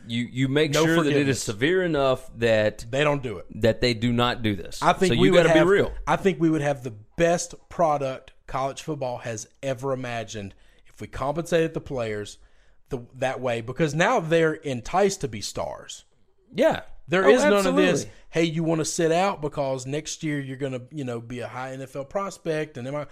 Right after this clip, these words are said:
Speaker 2: "Heck no, I'm not gonna rest. I got J P Morgan in the backyard wanting me to sell stocks for him.
Speaker 1: Yeah.
Speaker 2: No, I'm gonna go be a star today."
Speaker 1: Like, I, I gotta get on the field today.
Speaker 2: That's right. And so you've got a great product,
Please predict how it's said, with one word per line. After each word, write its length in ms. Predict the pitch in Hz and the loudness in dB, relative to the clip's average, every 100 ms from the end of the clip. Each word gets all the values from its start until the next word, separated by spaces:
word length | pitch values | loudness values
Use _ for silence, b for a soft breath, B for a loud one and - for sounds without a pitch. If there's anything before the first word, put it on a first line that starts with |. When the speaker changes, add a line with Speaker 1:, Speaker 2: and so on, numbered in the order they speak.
| B B | B B
Speaker 2:
"Heck 220 | - 370 381 | -10 -8 -4
no, 60 | 381 | -2
I'm 180 | 349 330 | 0 0
not 160 | 269 | 0
gonna 180 | 262 233 | 2 2
rest. 340 | 233 226 - 190 | 0 -2 -2 -8
I 80 | 220 | -8
got 240 | 240 196 | -6 -4
J 200 | 170 240 | -2 -2
P 200 | 226 247 | -2 -2
Morgan 400 | 220 233 285 226 | 0 0 0 -2
in 80 | 196 | -4
the 60 | 185 | -2
backyard 480 | 208 208 202 214 196 | -2 -2 0 0 0
wanting 260 | 214 196 | -2 -2
me 80 | 202 | -4
to 60 | 185 | -4
sell 280 | - 233 226 | -2 0 0
stocks 400 | 226 294 302 - | 0 0 0 -4
for 280 | 233 254 285 | 0 0 0
him. 80 | - b b b | -4 b b b
Speaker 1:
Yeah. 220 | 120 147 233 | 2 4 6
Speaker 2:
No, 200 | 240 185 | 4 2
I'm 80 | 254 | 0
gonna 120 | 359 | 2
go 120 | 311 | 4
be 140 | 254 247 | 4 4
a 40 | |
star 540 | 208 294 339 330 123 - | 4 4 4 4 0 -4
today." 580 | - 180 226 370 214 117 - - | -6 2 4 4 2 -6 -18 -4
Speaker 1:
Like, 220 | 104 - | -2 0
I, 100 | 110 135 - | 0 0 0
I 100 | 127 | 2
gotta 200 | 131 123 | 2 2
get 100 | 120 | 0
on 100 | 120 | 0
the 60 | 113 | -2
field 260 | 113 110 107 | -2 -2 -2
today. 240 | 107 101 | -6 -2
Speaker 2:
That's 180 | 165 185 | -2 2
right. 300 | 233 311 - - - | 2 0 -4 -16 -6
And 140 | 165 170 | -2 2
so 120 | 196 | 2
you've 240 | 170 165 | 2 0
got 200 | 185 185 | 2 4
a 60 | 160 | 2
great 380 | 135 151 185 196 | 0 2 2 0
product, 500 | 202 180 156 156 - | 2 4 4 0 -6